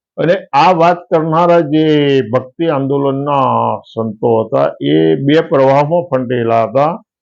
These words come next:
અ, કેટલાક સંતો સગુણા ભક્તિ આંદોલન, અ, સાથે જોડેલા હતા અને કેટલાક સંતો નિર્ગુણા ભક્તિ આંદોલન સાથે જ જોડેલા હતા. જે સગુણા ભક્તિ આંદોલનના જે સંતો હતા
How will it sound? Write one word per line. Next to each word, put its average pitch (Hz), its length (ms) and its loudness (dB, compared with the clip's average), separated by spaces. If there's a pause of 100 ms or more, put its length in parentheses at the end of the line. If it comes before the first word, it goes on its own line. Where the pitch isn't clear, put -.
(240)
અ, 117 420 -2
કેટલાક 185 760 -2
સંતો 156 640 2
સગુણા 180 920 2
ભક્તિ 120 580 -4
આંદોલન, 127 580 -2
અ, 113 500 -6 (100)
સાથે 120 300 -4
જોડેલા 117 380 0
હતા 160 140 0 (380)
અને 131 140 -2
કેટલાક 147 520 -2
સંતો 131 920 -2
નિર્ગુણા 175 520 2
ભક્તિ 120 420 -4
આંદોલન 127 480 0
સાથે 123 340 -6
જ 117 440 -4 (460)
જોડેલા 120 380 2
હતા. 127 180 0
જે 147 180 0
સગુણા 165 480 0
ભક્તિ 175 320 -2
આંદોલનના 175 560 0
જે 160 160 -2
સંતો 127 500 -2
હતા 147 240 -2